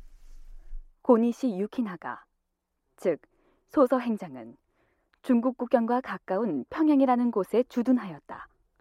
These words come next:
이 도시는 성벽으로 겹겹이 둘러싸여 있었다.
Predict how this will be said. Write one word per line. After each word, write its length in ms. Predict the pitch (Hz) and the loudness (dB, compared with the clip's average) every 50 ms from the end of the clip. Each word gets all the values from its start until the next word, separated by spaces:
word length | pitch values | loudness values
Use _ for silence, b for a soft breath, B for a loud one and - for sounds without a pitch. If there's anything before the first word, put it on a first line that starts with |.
| _ _ _ _ _ _ _ _ _ _ _ _ _ _ _ | _ _ _ _ _ _ _ _ _ _ _ _ _ _ _
이 180 | - 226 226 226 | 0 0 0 0
도시는 600 | - 226 214 202 - 214 214 247 220 170 135 - b b b b b | 0 -2 -2 -2 -2 -2 -2 -2 0 -2 -4 -6 b b b b b
성벽으로 640 | - - 311 294 269 285 269 240 254 247 254 254 | -4 2 4 6 6 6 6 4 4 4 4 2
겹겹이 640 | 254 - - 190 - - - 202 - - - - - - | 2 0 -6 -12 -8 -6 -6 -6 -6 -6 -10 -10 -10 -2
둘러싸여 500 | - 240 233 240 226 - - 233 208 185 | 0 4 4 4 4 2 -2 -6 -8 -8
있었다. 520 | 160 - - 202 - _ - 120 - - | -10 -12 -14 -16 -14 _ -14 -14 -14 -16